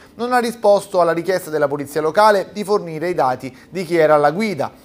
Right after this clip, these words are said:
prendendosi un ulteriore verbale da trecento euro,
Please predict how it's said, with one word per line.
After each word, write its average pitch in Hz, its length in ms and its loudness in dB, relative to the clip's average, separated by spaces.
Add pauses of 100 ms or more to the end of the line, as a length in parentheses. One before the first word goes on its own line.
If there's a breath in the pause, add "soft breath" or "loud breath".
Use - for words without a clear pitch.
(180 soft breath)
prendendosi 139 640 -2
un 131 60 -10
ulteriore 143 420 -4
verbale 147 420 -4
da 123 100 -10
trecento 180 540 -2
euro, 110 400 -6